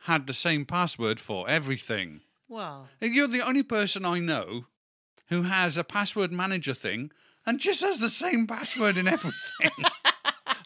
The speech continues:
Speaker 1: I've never
Speaker 2: It's 'cause
Speaker 1: known
Speaker 2: I
Speaker 1: that.
Speaker 2: gotta, it's 'cause I gotta remember all my emails
Speaker 1: You don't.
Speaker 2: and stuff.
Speaker 1: What? Oh,
Speaker 2: Uh,
Speaker 1: my
Speaker 2: yeah. <laughs>
Speaker 1: God. Check this out. I've said to you before that she
Speaker 2: <laughs>
Speaker 1: has more email addresses than anyone else I know.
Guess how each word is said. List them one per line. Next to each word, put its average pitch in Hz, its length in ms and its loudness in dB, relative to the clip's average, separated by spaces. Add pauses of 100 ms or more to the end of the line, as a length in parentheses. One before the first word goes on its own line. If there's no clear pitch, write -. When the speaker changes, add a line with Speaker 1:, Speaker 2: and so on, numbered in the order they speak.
(120)
Speaker 1:
I've 196 120 0
never 233 240 4
Speaker 2:
It's - 20 2
'cause 214 60 4
Speaker 1:
known 208 220 8
Speaker 2:
I - 40 2
Speaker 1:
that. 151 160 2
Speaker 2:
gotta, 320 140 -4
it's 392 140 -12
'cause 453 220 -6
I 453 120 0
gotta 349 360 2
remember 330 380 0
all 269 220 0
my 233 280 0
emails 269 460 0
Speaker 1:
You 294 160 4
don't. 311 260 8
Speaker 2:
and 196 80 2
stuff. 208 480 0 (240)
Speaker 1:
What? 190 280 4
Oh, 139 280 6
Speaker 2:
Uh, 107 40 -2
Speaker 1:
my 247 140 0
Speaker 2:
yeah. - 200 10
<laughs> - 60 -2
Speaker 1:
God. 117 340 4 (760)
Check 170 300 4
this 160 180 4
out. 120 240 4
I've 139 180 4
said 190 240 0
to - 120 -4
you 160 100 -2
before 127 720 0
that 135 300 2
she 165 300 2
Speaker 2:
<laughs> 143 160 0
Speaker 1:
has 117 300 0 (280)
more 170 400 4
email 165 400 2
addresses 110 500 -2
than 127 180 -4
anyone 135 360 -2
else 131 260 -2
I 123 120 -2
know. 110 400 -2